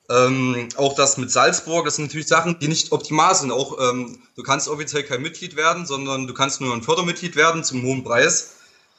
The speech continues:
Äh, und die versuchen da, die Mitglieder aus dem Verein rauszuhalten. Das sind Sachen, die auch wir nicht gutheißen und hoffen, dass sich das dann auch irgendwann ändert. Ähm,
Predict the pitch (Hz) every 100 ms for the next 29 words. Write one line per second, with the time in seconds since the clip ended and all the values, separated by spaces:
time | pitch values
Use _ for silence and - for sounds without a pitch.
0 | _ 120 123 127 127 123 127 123 156 156
1 | 135 135 127 - 147 139 127 127 131 127
2 | 131 139 180 175 151 139 165 185 175 147
3 | 156 139 127 135 127 185 202 - 180 139
4 | 117 110 98 - 123 139 143 123 - 131
5 | 123 123 117 120 131 113 123 160 160 -
6 | - _ _ _ _ _ _ 123 120 120
7 | 120